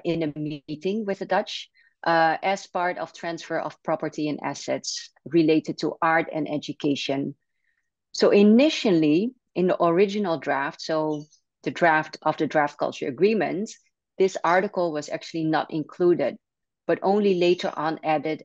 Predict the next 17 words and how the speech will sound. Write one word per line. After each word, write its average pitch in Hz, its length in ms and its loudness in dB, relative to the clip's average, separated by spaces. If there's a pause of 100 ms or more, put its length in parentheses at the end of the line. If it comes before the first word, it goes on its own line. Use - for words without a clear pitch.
as 160 200 -4
we 156 140 -2
saw 147 460 0
in 156 260 -2
the 147 340 0
example 147 440 -8
that 139 120 -6
I 135 120 -2
just, - 480 -10
uh, 127 200 -2
showed 147 400 0
you. - 280 -4 (880)
Uh, 185 280 4 (200)
um, 175 480 0
and 185 300 -4
then 196 260 -2 (220)
gradually, 202 800 0